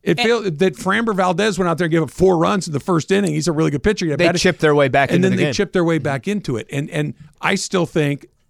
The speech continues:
Speaker 1: that, I mean, they're in trouble down two oh. It's like eighty-four percent of the time you fall oh two, you end up losing the series.
Speaker 3: Yeah.
Speaker 1: But they don't feel like they're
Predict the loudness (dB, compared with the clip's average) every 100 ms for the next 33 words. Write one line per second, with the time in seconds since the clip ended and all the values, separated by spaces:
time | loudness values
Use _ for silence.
0 | -6 -6 -4 -6 -6 -4 -6 -6 -4 -4
1 | -4 -6 -8 -10 -6 -6 -6 -10 -14 -12
2 | -10 -10 -8 -8 -8 -8 -8 -10 -10 -10
3 | -10 -8 -4 -4 -4 -10 -6 -6 -4 -6
4 | -8 -10 -8 -8 -10 -12 -6 -2 -2 -6
5 | -10 -12 -12 _ 0 0 0 -6 _ _
6 | _ _ _ _ _ _ _ _ -14 -4
7 | 2 2 2 -4 -4 -4 -2 -4 -2 0
8 | 0